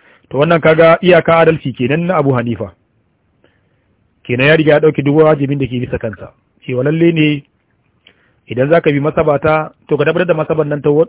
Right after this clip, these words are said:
abin da zaka bi fa, ya yi daidai da maganar manzo Allah sallallahu alaihi wasallam. Idan bai yi daidai ba,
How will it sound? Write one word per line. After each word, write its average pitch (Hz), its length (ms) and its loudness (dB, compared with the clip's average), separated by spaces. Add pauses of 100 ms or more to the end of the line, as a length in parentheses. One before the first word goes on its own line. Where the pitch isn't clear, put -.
abin 160 240 -2
da 147 80 -4
zaka 151 240 0
bi 131 80 0
fa, 117 220 -4 (520)
ya 131 220 -2
yi 156 60 2
daidai 151 180 0
da 139 80 -2
maganar 123 220 -6
manzo 117 180 -10
Allah 123 160 -8
sallallahu 104 280 -14
alaihi 101 160 -20
wasallam. 104 240 -20 (120)
Idan 160 260 2
bai 143 140 2
yi 127 80 0
daidai 131 260 2
ba, 131 220 0